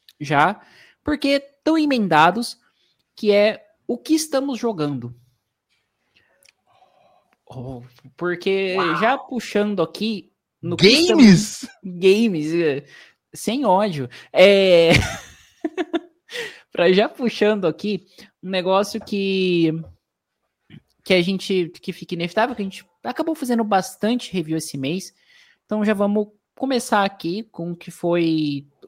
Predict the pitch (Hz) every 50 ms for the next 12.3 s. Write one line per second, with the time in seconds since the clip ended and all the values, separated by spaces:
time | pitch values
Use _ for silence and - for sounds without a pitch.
0 | _ 170 180 190 185 165 175 180 220 262 294 262 226 208 190 180 175 170 - 180
1 | 170 165 165 160 156 - 160 143 135 143 160 185 196 170 156 156 160 156 - -
2 | - - - 151 147 156 160 160 160 - - 156 147 147 143 143 - 139 135 131
3 | - - _ - 135 139 151 151 147 143 135 135 135 135 135 - - 127 127 143
4 | - - - - - _ _ _ _ - - - _ - - - _ _ _ _
5 | - 254 - - - 196 190 190 190 196 196 - - 175 175 - - 180 175 180
6 | 175 170 175 160 160 165 180 185 175 175 175 - 185 185 - - 196 196 185 -
7 | - - 180 175 170 185 - - - - 160 165 175 170 151 208 - - - -
8 | - - _ _ _ _ _ _ _ _ _ _ _ _ _ _ _ _ _ _
9 | _ _ _ _ _ _ _ _ _ _ _ _ _ _ _ _ _ 156 180 190
10 | 185 190 190 180 180 - - - - - 127 113 92 - _ _ _ _ _ _
11 | - - - _ _ _ _ - - 202 208 - 359 - 190 370 190 190 170 151
12 | 147 - 294 269 214 247